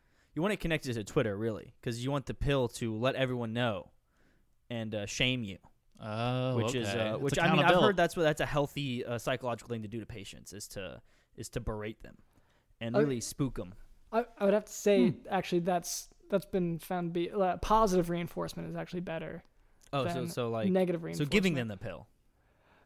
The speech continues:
Speaker 3: No,
Speaker 2: Just
Speaker 3: so
Speaker 2: like, just like you would give everyone a trophy. You're just the type of doctor who gives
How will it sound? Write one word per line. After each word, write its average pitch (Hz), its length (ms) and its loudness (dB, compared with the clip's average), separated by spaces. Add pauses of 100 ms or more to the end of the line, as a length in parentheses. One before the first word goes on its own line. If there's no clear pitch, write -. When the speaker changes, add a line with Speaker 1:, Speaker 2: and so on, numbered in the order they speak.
Speaker 3:
No, 240 80 2
Speaker 2:
Just 240 160 2
Speaker 3:
so - 80 8
Speaker 2:
like, - 240 2
just 120 200 0
like 127 160 0
you 113 120 2
would 101 180 0
give 104 260 2
everyone 101 400 0
a 98 60 -2
trophy. 104 560 -4 (140)
You're 170 120 4
just 208 200 0
the - 80 4
type 123 260 2
of 185 80 0
doctor 147 320 6
who 135 100 2
gives 113 260 2